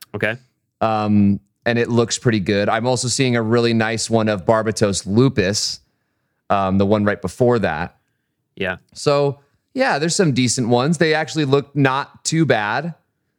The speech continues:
Speaker 2: um, as far as, like, proportions, 'cause proportionally, these costumes are always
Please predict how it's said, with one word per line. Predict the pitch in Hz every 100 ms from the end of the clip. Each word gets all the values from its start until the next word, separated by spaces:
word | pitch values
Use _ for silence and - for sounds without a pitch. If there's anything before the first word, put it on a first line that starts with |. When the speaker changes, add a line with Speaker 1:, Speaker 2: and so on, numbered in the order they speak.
| _ _ _ -
Speaker 2:
um, | 120 117 113 113
as | 110
far | - 120
as, | 117
like, | 117 -
proportions, | 110 120 107 107 110
'cause | 117
proportionally, | - 135 156 131 120 110 113 110 _ _ _
these | 123 113
costumes | 131 120 - 113
are | 107 107
always | 110 104 95 - -